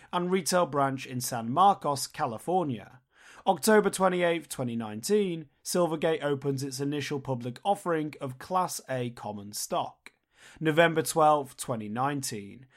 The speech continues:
Silvergate closes its I P O of Class A common stock. November eighteenth, twenty nineteen, Silvergate announces the closing of its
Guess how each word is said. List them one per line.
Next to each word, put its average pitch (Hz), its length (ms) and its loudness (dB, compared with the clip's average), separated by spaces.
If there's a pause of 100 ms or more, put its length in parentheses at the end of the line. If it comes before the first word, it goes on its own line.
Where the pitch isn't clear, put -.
(160)
Silvergate 180 580 4
closes 170 500 0
its 151 200 -8
I 160 200 4
P 151 260 -4
O 147 160 0
of 127 160 -8
Class 147 480 -2
A 113 220 -6
common 104 440 -12
stock. - 640 -2 (520)
November 156 440 4
eighteenth, 170 580 -2
twenty 120 280 -6
nineteen, 139 760 -2 (160)
Silvergate 190 600 4
announces 175 520 -2
the 151 100 -6
closing 175 500 -2
of 147 140 -4
its 139 160 -6